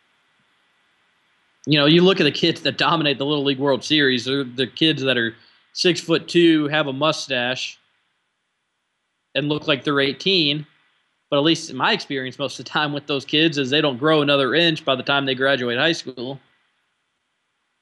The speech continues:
And, and their athletic careers peak. Now, that's not every kid. But, you know,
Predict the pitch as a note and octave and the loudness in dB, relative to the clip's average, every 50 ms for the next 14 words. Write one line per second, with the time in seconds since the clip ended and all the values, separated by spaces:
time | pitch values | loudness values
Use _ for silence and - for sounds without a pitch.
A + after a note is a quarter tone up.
0 | _ _ _ _ _ _ _ _ _ _ _ _ _ - - B2 A#2+ B2 G#2 G#2 | _ _ _ _ _ _ _ _ _ _ _ _ _ -12 -10 -8 -8 -6 -6 -4
1 | B2 B2 B2 B2 A#2+ A#2+ B2 B2 - C3+ D3 C#3+ A#2+ - - - C#3+ C3+ B2+ B2 | -4 -2 0 2 2 2 2 0 0 0 0 0 0 -2 -6 -6 -4 -2 -2 -2
2 | A#2 - - - G3+ G3 B2+ A2+ - C3 B2 B2 B2 A2+ - - G#2+ G2 A2 C#3+ | -4 -4 -4 0 0 0 0 0 -2 -2 -2 0 -2 -2 -4 -4 -4 0 0 0
3 | E3 E3 A#2+ - A#2 G#2 A2+ C#3+ D3 - _ _ _ _ _ _ _ _ _ _ | 2 0 0 0 -2 -2 -2 -2 -4 -8 _ _ _ _ _ _ _ _ _ _
4 | _ _ _ _ _ _ _ _ _ _ _ _ _ _ _ _ _ _ _ _ | _ _ _ _ _ _ _ _ _ _ _ _ _ _ _ _ _ _ _ _
5 | _ _ _ _ _ _ _ _ _ _ _ _ _ _ _ _ _ _ _ _ | _ _ _ _ _ _ _ _ _ _ _ _ _ _ _ _ _ _ _ _
6 | _ _ - D3+ D3 C3+ B2 - - _ _ _ G#2+ A#2 C#3+ B2 C#3 D#3 D3 D3 | _ _ 0 0 2 2 0 -4 -12 _ _ _ -14 -12 -8 -6 -4 -4 -4 -6